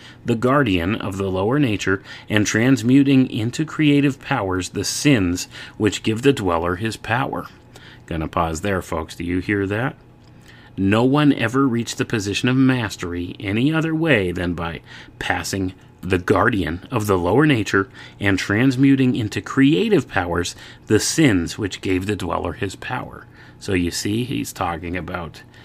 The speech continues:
uh, transmutation in a sense here. Uh, but he's also, you know, t-, telling us that, uh, it's only through passing,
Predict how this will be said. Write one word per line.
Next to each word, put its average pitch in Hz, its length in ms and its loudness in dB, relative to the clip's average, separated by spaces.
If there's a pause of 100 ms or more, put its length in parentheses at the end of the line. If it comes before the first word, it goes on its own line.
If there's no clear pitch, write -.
(220)
uh, 85 340 -6
transmutation 98 960 0
in 87 120 -4
a 82 80 -6
sense 80 360 -6
here. - 340 -14 (500)
Uh, 85 260 -8
but 90 260 -8
he's 98 240 -6
also, 87 580 -6 (440)
you 101 200 0
know, 90 300 -2
t-, - 180 -10 (500)
telling 98 380 -2
us 92 320 -4 (520)
that, 80 360 -8
uh, 87 300 -4
it's 101 160 -8
only 104 400 0
through 92 240 -4 (160)
passing, 92 600 -4